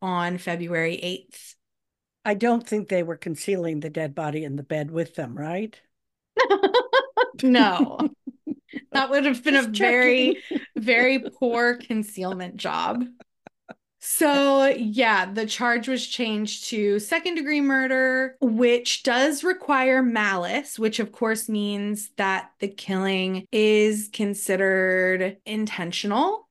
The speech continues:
Speaker 1: not accidental or anything like that. Now, in Virginia, murderers convicted of second-degree murder can receive anywhere from five to forty years in prison.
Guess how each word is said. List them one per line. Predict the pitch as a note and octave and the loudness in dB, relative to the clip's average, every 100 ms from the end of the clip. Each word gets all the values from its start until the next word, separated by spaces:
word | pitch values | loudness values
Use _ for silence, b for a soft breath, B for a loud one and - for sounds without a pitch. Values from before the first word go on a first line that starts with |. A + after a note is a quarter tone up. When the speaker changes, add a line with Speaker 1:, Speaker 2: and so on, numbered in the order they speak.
| - | -4
Speaker 1:
not | G3+ F#3+ - | 0 0 0
accidental | G#3 F#3+ - G3+ F#3 F3 F3+ F3+ F3 E3+ F3 F3 F3 | -4 -4 -6 -4 -4 -4 -4 -2 0 0 0 -2 -4
or | G3+ F3+ | -4 -2
anything | F3 F3 E3+ | -4 -6 -6
like | E3+ F3 | -4 -4
that. | E3+ E3 E3+ G3+ - | -2 0 0 0 -2
Now, | G#3 G3 | -2 0
in | F#3+ | 0
Virginia, | F#3+ F#3+ C#4 E4 D#4 G#3+ G3+ G#3 | 0 0 0 2 2 2 0 -2
murderers | G#3+ G#3 G3+ G3 F#3+ F#3+ | -2 0 0 0 -2 -2
convicted | - G3+ G3 G3 F#3 | -6 -6 -6 -4 -4
of | F#3 | -4
second-degree | - E4+ F4 F#4 C4 A#3+ | -2 -2 0 -2 0 0
murder | G#3+ F#3+ F#3 F3+ | 0 0 0 -2
can | F#3 G3 F#3+ | -4 -8 -6
receive | F#3+ F#3+ G#3 F#3+ F#3+ | -6 -6 -2 -2 -2
anywhere | G3 F#3+ F#3+ F3+ | -4 -4 -2 -4
from | F3+ E3+ | -4 -12
five | F3 - F#3+ F#3 G3+ G#3 | -8 -2 0 2 0 -2
to | - | -6
forty | A3 G#3+ F#3+ F#3+ | -6 0 0 0
years | F#3+ E3+ E3 E3 | -2 -2 -2 -4
in | - E3+ | -6 -12
prison. | D#3+ E3+ D#3 D#2 E2 | -6 -4 -4 -6 -8